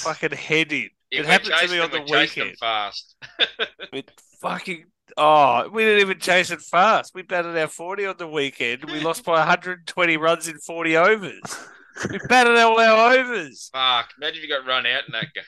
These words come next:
Speaker 2: <laughs> Fucking
Speaker 1: I think
Speaker 2: hell.
Speaker 1: people listen to this podcast from my team, so I shouldn't go too hard here, I guess.
Speaker 3: Yes. And this was the ultimate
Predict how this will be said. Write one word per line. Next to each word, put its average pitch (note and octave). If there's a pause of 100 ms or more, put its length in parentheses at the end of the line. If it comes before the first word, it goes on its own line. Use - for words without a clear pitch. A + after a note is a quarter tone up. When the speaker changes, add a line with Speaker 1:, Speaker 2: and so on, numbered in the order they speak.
Speaker 2:
<laughs> -
Fucking B2+
Speaker 1:
I D3
think F#3
Speaker 2:
hell. F3+
Speaker 1:
people D#3
listen D3
to C#3+
this A#2
podcast A#2+
from B2+
my G#2+
team, G#2+
so A2+
I -
shouldn't -
go G#2+
too G2+
hard F#2
here, -
I -
guess. -
Speaker 3:
Yes. B2 (200)
And B2+
this F#3+
was E3+
the D3+
ultimate C3